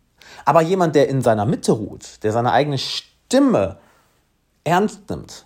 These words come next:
der mit seiner eigenen Stimme eine gute Beziehung hat, der sehr selbstsicher ist.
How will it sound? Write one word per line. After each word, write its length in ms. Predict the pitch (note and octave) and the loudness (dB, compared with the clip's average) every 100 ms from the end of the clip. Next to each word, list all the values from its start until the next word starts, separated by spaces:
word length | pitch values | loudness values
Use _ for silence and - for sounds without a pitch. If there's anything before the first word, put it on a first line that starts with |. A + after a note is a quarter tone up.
| - | -12
der 280 | A2 C3 C3 | 0 2 2
mit 140 | C3 | 0
seiner 180 | C3+ C#3 | -2 0
eigenen 220 | D3+ D3+ | 0 -2
Stimme 380 | - - G3+ E3 | -4 -4 -2 -2
eine 200 | D3 C#3 | -2 -4
gute 300 | C#3+ F3 E3 | -4 -6 -6
Beziehung 520 | C#3+ - G#3+ G#3 A2 | -8 -8 -2 -2 -2
hat, 120 | D2 | -6
der 100 | E3+ | -4
sehr 140 | E3+ G3+ | 0 2
selbstsicher 540 | G#3 G#3 - C#3 - | 2 2 -2 -6 -6
ist. 160 | - | -10